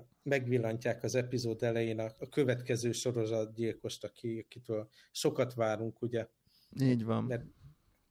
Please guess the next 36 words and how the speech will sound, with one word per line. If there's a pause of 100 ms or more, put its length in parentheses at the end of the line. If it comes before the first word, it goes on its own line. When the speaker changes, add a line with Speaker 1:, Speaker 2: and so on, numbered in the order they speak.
Speaker 1:
mert,
mert
ugye
ti-,
nem
tudom
hány,
nyolc
vagy
tíz
epizódon
át (340)
építik
fel,
hogy
ez
most
valami
lesz. (240)
És
akkor
az
utolsó
epizódban
még
mindig
nem
csinál
semmit,
csak
úgy, (760)
ö,
ugye
elkezdi
azokat
a